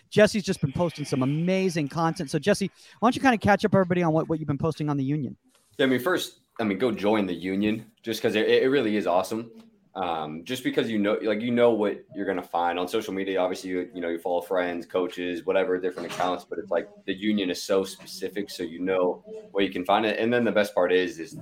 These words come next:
Speaker 2: that you just, like, you can get anything you're looking for. So if you're looking for a training session, you know, you have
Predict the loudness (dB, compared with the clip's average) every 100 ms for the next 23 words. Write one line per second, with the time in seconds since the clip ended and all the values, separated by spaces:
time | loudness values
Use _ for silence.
0 | -4 0 0 -2 -12 _ _ _ _ _
1 | _ _ -6 -4 -6 0 0 2 2 4
2 | 2 0 -2 -2 -4 -6 -8 -8 -4 -4
3 | 0 0 0 -4 -2 0 -2 -4 _ -20
4 | -20 -20 -10 -6 2 2 4 2 2 0
5 | -2 -2 -6 -4 -4 0 2 2 0